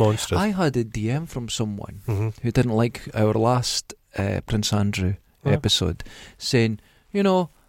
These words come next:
Speaker 2: glass houses and all that." And I was like, "I'm not a paedophile. <laughs> W-, I don't relate to this person in any way.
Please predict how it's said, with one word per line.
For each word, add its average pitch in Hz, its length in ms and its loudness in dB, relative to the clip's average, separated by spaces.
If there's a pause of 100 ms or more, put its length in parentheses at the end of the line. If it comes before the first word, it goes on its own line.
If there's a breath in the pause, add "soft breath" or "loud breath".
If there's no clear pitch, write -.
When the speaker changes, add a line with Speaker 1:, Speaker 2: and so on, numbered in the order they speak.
Speaker 2:
glass 185 300 -2
houses 147 380 -2
and 110 100 -4
all 104 140 -2
that." 98 240 -6 (420 soft breath)
And 147 80 0
I 180 60 2
was 185 180 0
like, 135 300 0 (500)
"I'm 147 140 -4
not 175 180 0
a 175 60 -2
paedophile. 185 760 0 (200 loud breath)
<laughs> 180 160 -10
W-, 165 240 -4 (200 loud breath)
I 175 80 2
don't 208 300 2
relate 175 400 2
to 170 80 -4
this 151 160 0
person 143 440 -2
in 120 60 2
any 120 220 2
way. 180 240 4